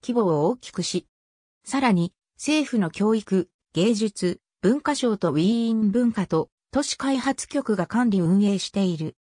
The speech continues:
美術館は、ミュージアムクォーターの展示場所で八年間を過ごして、二千一年に、現在の場所に移動した。美術館は、展示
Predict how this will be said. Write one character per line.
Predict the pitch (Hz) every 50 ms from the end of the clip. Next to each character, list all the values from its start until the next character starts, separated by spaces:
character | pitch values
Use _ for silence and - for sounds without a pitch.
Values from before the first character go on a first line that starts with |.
| _ _ _ _ _ _
美 | 196 196
術 | 196 247 302 - - -
館 | - - 240 220 190
は、 | 170 160 165 - - _ _ _
ミ | 156 170 220
ュ | 285 302
ー |
ジ | 285 311 311
ア | 302 302
ム | 294 302 -
ク | - 262
ォ | 262 294
ー | 285 -
タ | 247 220
ー | 196
の | 180 165 - - _
展 | - 180 226 277 262
示 | 254 269
場 | 247 262 262
所 | - 240 214
で | 185 170
八 | 170 165 151 - 208 233
年 | 277 285 247 214
間 | - 208 202 196 185
を | 170 165
過 | 160 - 160
ご | - 180 175
し | - -
て、 | - 180 175 - - _ _ _ _
二 | 180 180
千 | 190 - 294 294 269 214 190
一 | 180 - - 277
年 | 285 269 240 196 175
に、 | 165 170 - - _ _ _ _ -
現 | 202 294 330 320
在 | - 269 247 220 185
の | 170 156 143
場 | 156 147
所 | - - 226
に | 226 226 226 220 214
移 | 202
動 | 208 196 190
し | 180 - -
た。 | - 156 135 - - _ _ _ _ _ _ _ _ _ _ _ -
美 | 190 185
術 | 180 269 320 - - -
館 | - 262 226 190
は、 | 170 165 160 175 - _ _ _ _
展 | - 226 254 277 294 269
示 | 285